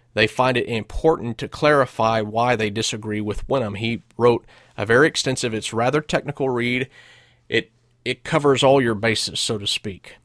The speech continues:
And this isn't, Wenham's commentary isn't what I'm looking for exactly. That would be a good reference to have. It's something that I have on my shelf, and now I know that I do need to consult it and interact with it more if,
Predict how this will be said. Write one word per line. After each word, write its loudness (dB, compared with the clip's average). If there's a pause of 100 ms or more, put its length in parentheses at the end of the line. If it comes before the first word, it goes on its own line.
(120)
And -6
this 4
isn't, 0 (100)
Wenham's 4
commentary 2
isn't 2
what 0
I'm 0
looking -6
for -10
exactly. -8
That 2
would -2
be 2
a 2
good -2
reference 0
to -6
have. 0
It's -10
something -6
that -2
I -2
have -4
on -4
my -2
shelf, -2
and -10 (280)
now 6
I 4
know 4
that 4
I 0
do -2
need -2
to -10
consult -2
it -10
and -6
interact 0
with -6
it -8
more 0
if, -10